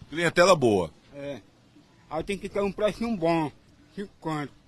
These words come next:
Speaker 1: Então, o precinho é bom, que é pra o pessoal vir procurar mesmo?
Speaker 2: Pensando do povo.
Speaker 1: Pra chamar a atenção.
Speaker 2: Uhum.
Speaker 1: Tá certo, então. Deixa eu sair daqui do, do ambiente de trabalho do meu amigo Cosmo.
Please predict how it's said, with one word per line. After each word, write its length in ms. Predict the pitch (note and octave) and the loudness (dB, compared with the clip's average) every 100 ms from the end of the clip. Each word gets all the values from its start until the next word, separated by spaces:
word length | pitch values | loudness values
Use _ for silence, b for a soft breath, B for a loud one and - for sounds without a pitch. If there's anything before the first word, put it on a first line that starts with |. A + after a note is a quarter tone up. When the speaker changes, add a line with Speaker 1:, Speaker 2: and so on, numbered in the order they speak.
| - | -20
Speaker 1:
Então, 140 | A2 | -20
o 40 | B2 | -12
precinho 440 | C3+ B2 - C#3+ | -2 -2 -2 -2
é 40 | |
bom, 300 | A#2 A#2+ D3 | -2 2 0
que 80 | C#3+ | 2
é 60 | C#3+ | 0
pra 120 | D3 | 0
o 60 | C#3 | 0
pessoal 420 | C#3+ - C#3 B2+ | 0 0 0 2
vir 200 | B2 C#3+ | 0 -2
procurar 400 | D3 C#3 C#3+ B2 | -4 0 0 0
mesmo? 180 | F3 E3 | -6 -10
Speaker 2:
Pensando 220 | F3+ D#3+ | -6 -2
do 100 | F3 | -2
povo. 440 | - D3+ C3+ C3 - - | 0 -2 0 -4 -12 -20
Speaker 1:
Pra 140 | - A#2 | -20 -14
chamar 220 | B2+ C3+ | 2 6
a 20 | |
atenção. 480 | D3 D3+ - G#2+ F2 - _ | 6 4 -2 -6 -12 -20 _
Speaker 2:
Uhum. 340 | C#3 C#3 G3+ C#4 - - - | -12 -6 -6 -8 -16 -20 -18
Speaker 1:
Tá 160 | F#3+ B2 | -10 -8
certo, 400 | - A#2 G#2 - | 0 4 4 4
então. 320 | G#2 - F2 | 0 2 2
Deixa 160 | A2+ E3+ | 6 6
eu 60 | F#3+ | 8
sair 220 | F3+ D#3 | 8 8
daqui 280 | C#3+ - C3+ | 8 8 6
do, 300 | B2 A#2 - B B B | 8 6 4 B B B
do 140 | G2+ C#3 | 10 10
ambiente 420 | C3 D3 D3 C3 | 12 8 8 6
de 60 | C#3 | 8
trabalho 440 | C#3 B2+ C3 B2 | 10 12 12 12
do 80 | A#2 | 12
meu 100 | B2+ | 10
amigo 240 | B2+ A2+ | 12 8
Cosmo. 460 | - D#3+ F#3 A#2+ D#2+ | 12 12 12 10 0